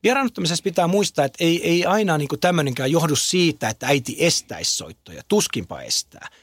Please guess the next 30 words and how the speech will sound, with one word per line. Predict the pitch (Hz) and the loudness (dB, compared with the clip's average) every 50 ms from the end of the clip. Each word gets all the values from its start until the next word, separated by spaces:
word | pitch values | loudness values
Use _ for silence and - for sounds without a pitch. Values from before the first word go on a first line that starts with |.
| _ _ | _ _
vaan | 156 156 147 143 - - | 0 0 0 0 -4 -6
lapset | - - 202 196 - - 156 - | -4 -2 -2 0 0 0 -2 0
on | 151 151 | 0 0
niinku, | 160 151 185 160 - _ - | 0 0 -2 -4 -4 _ -4
ne | - 190 180 | -2 -2 -2
tottui | 175 - 247 247 - - - - 147 131 | 0 0 0 0 -2 -2 -2 0 0 2
siihen, | - - 147 135 104 104 120 | 2 2 0 0 0 0 -2
että | 104 - - 101 | -2 -4 -6 -6
isä | 113 123 127 - - | -4 -2 -2 -2 -2
soittaa. | - - - 71 78 - _ _ _ - - - - - _ _ _ _ _ - | -4 -6 -6 -8 -12 -16 _ _ _ -20 -18 -16 -16 -16 _ _ _ _ _ -6
Ja | 117 | -2
mä | 135 135 | 0 2
hiljalleen | 147 196 240 240 233 214 196 180 175 175 170 | 2 2 2 4 4 2 2 2 2 2 0
sit | - 190 175 | 0 -2 -2
niillä | 185 170 170 | -2 0 0
sanoin, | - - 185 175 165 151 | 0 0 0 0 0 -2
että, | - - 160 - - - - - _ | -2 -2 -4 -4 -4 -6 -20 -20 _
että | _ - 214 | _ 0 2
yllättäkää | 214 208 185 165 - 151 - 160 147 | 2 2 2 0 -2 -2 0 2 2
isi | 151 156 - - 139 | 2 2 2 2 2
joskus | 139 135 127 - 143 120 | 2 0 0 -2 -4 -2
ja | 123 | 0
soittakaa | - - 147 139 127 - - 120 - - 131 120 113 123 | 2 2 2 2 0 -2 -6 -8 -6 -4 -4 -4 -4 -4
ja, | 123 113 98 - | -4 -6 -6 -8
ja | - 120 | -8 -6
näin. | 131 131 120 123 127 131 | -4 -4 -4 -2 -2 -2
Yritän | 135 131 127 135 190 220 | -2 -2 -2 0 -2 -2
sitä | - 214 - 156 | -2 0 0 0
niin | 139 131 120 - | 0 0 -2 -4
kuin, | 135 123 117 | -4 -6 -6